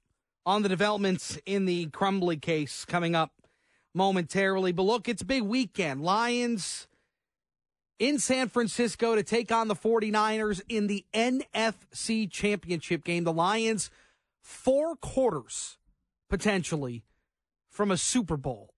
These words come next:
Unthinkable just a few years ago, and now very much a reality for Dan Campbell, Brad Holmes, Sheila Hamp, and this entire organization. A guy who's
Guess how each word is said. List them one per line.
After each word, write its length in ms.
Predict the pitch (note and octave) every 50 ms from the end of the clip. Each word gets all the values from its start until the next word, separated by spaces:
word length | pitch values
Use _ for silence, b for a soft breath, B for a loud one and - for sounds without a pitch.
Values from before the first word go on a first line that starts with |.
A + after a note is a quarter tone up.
| _ -
Unthinkable 1080 | G#3 A#3 C4 C4 G#3+ E3 - - - A#3+ A#3+ A3 D#3+ - E3+ C3 A#2+ G#2+ F#2+ G2 - _ _ _ _ _ _ _ _ _ _ _ _ _ -
just 360 | C#3+ C3 D3 A#3 G#3+ - - G3+
a 60 | F3+
few 240 | - - G3 A3 A3+
years 340 | G#3+ G#3+ A3 A3 G#3 E3
ago, 480 | G3 F#3 E3+ G3 F#3+ F#3+ F#3+ F#3+ G3 E3+ D3+
and 120 | D#3+ E3
now 200 | E3+ F3 F#3 F#3+
very 320 | F3 D#3+ F#3+ F#3+ G3+ G3+ F#3+
much 240 | F#3 F3+ F3+ -
a 40 | -
reality 540 | F#3 F3+ E3+ E3 E3 E3+ F3 E3 D#3+ D#3 D3+
for 120 | C#3+ - E3
Dan 300 | C#3+ E3 E3 E3+ E3+ D#3
Campbell, 500 | - E3+ E3+ E3+ E3+ D#3 E3+ E3 D3+ b b b b b b b
Brad 340 | C3+ C#3 E3 E3+ F3 F3 D#3+
Holmes, 380 | E3 E3 D#3+ D#3+ D#3+ D#3+ D3
Sheila 340 | - - F3+ F#3 F#3+ F#3 E3
Hamp, 320 | D#3 E3+ E3+ E3+ E3 D3 - -
and 260 | D#3+ D#3+ D#3 D3+ C#3+
this 320 | C#3+ E3 F3+ - - - - b b b b b b -
entire 560 | F3+ F3+ E3 - - F3 E3+ F3 F3 E3+ E3+ - -
organization. 760 | F3 E3+ E3+ D3 D3+ D#3+ D3 C3+ D#3+ D#3+ E3 - - E3+ D3+
A 40 | C#3
guy 260 | D#3+ E3+ F3+ F#3 F3+
who's 320 | D#3+ F#3 F3 E3 - -